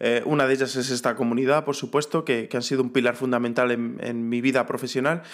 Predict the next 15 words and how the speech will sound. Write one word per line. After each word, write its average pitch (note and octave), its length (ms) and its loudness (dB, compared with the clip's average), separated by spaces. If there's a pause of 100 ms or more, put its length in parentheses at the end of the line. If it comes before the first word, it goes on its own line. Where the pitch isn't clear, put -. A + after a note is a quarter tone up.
(260)
pero F3+ 420 4
en B2+ 120 0
mi A#2+ 100 2
vida C#3 220 4
personal D3 440 2
ha D#3 60 0
sido C3+ 220 0
fundamental B2+ 600 0
la C#3 80 2
música, B2 440 -4
¿no? C#3 240 0
Y, A#2+ 760 -6
y B2 320 -2
al A#2+ 120 -2
final, C#3 480 -2